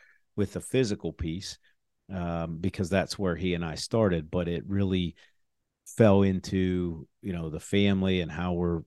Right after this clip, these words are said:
you know, how, how do you, how are we being better husbands, calling each other on the table when, when we're maybe not doing that, or when we are doing that, and just encouraging one another. Um, our kids,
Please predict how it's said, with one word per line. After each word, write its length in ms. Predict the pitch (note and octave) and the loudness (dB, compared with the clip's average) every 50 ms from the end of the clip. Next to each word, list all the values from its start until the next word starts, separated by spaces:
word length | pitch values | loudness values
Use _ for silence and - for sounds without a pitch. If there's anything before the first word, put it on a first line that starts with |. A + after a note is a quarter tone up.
| _ _ | _ _
you 100 | - - | -12 -10
know, 100 | E2+ C#2+ | -10 -10
how, 300 | - - F#2 F#2+ F#2+ F2 - | -4 -2 0 2 2 0 -2
how 140 | - G2 F#2+ | -4 -4 -4
do 60 | F#2 | -4
you, 100 | - - - - _ _ _ _ _ _ _ _ _ _ _ _ _ _ _ - | -6 -8 -14 -20 _ _ _ _ _ _ _ _ _ _ _ _ _ _ _ -2
how 100 | G2+ G#2 | 0 2
are 80 | G#2 G2 | 2 2
we 100 | G2 G2 | 2 0
being 320 | E2 F2+ F#2 F#2 F2+ F2 | 2 2 2 2 0 0
better 220 | F2 F2 E2 D#2+ | -2 -2 -2 0
husbands, 520 | F2 G2+ G#2 F#2+ F2 F2+ F#2+ F#2 F2+ E2+ - | 2 2 2 2 2 0 -2 -2 -2 -4 -8
calling 360 | - - F#2+ F2 F2+ F#2 F#2 | -8 -4 -2 -2 0 0 -2
each 160 | F2 - - | -2 -2 -2
other 200 | F2+ E2 F#2 F2+ | -2 0 0 0
on 120 | F2+ F2 E2 | 0 -2 -4
the 60 | D#2 | -4
table 420 | - - E2+ F2 E2+ F2 F2+ E2+ | -4 -2 -2 -2 -2 -2 -4 -4
when, 300 | E2 F2 E2+ E2 E2 D#2+ - | -4 -4 -6 -6 -8 -10 -10
when 260 | - F#2 F#2 F2+ F2 | -10 -8 -6 -4 -4
we're 160 | E2+ E2+ E2+ | -4 -4 -6
maybe 300 | D#2+ D#2+ F2+ F#2+ F2 F2 | -4 -4 -2 -2 -2 -2
not 320 | E2 E2+ F#2 F#2+ E2 D2+ F#2+ | -2 0 0 0 -2 0 0
doing 260 | G2 F#2+ F#2+ F#2+ F#2 | 2 2 2 4 2
that, 360 | F#2+ F#2+ F#2 F#2 F#2 E2+ - _ _ - | 2 0 0 0 -2 -4 -6 _ _ -8
or 220 | G#2+ F2+ E2+ E2 | -4 -4 -2 -2
when 180 | E2 F2+ F2+ F2+ | -2 -2 -2 -2
we 140 | F2+ E2+ | -2 -2
are 220 | E2+ F2+ F#2 F2 E2+ | 0 2 2 2 2
doing 260 | E2 E2+ E2+ F2 E2+ | 0 -2 -2 -2 -4
that, 220 | F2 F2 F2 E2+ | -4 -6 -6 -6
and 80 | E2+ E2 | -6 -8
just 180 | E2+ E2 - - | -8 -8 -8 -10
encouraging 560 | D#2 - - - G#2+ G2+ G2 F2 F2 F2+ F2 | -10 -8 -2 0 2 2 2 2 0 -2 -2
one 160 | F2+ F2+ F2 | -2 -2 -2
another. 380 | E2+ F2 F2 E2 F2 F2 E2 - _ _ _ _ _ _ _ _ _ _ _ _ _ _ _ _ - F2 | -2 -4 -6 -6 -6 -8 -8 -10 _ _ _ _ _ _ _ _ _ _ _ _ _ _ _ _ -20 -20
Um, 160 | E2 E2 E2+ F#2 G#2 G#2+ - _ _ _ | -18 -18 -18 -18 -20 -20 -20 _ _ _
our 180 | - - D#2 - | -6 -6 -6 -6
kids, 680 | - - - G#2+ G#2 G2+ G2+ G2+ G#2 F#2 - - - | -6 -2 2 4 4 4 4 2 0 -4 -10 -12 -14